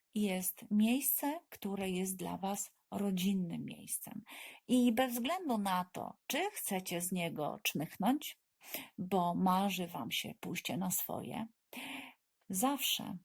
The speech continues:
będziecie wracać myślą właśnie do tego swojego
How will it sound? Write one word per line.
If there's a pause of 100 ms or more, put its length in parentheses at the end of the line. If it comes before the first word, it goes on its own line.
(880)
będziecie
wracać
myślą
właśnie
do
tego
swojego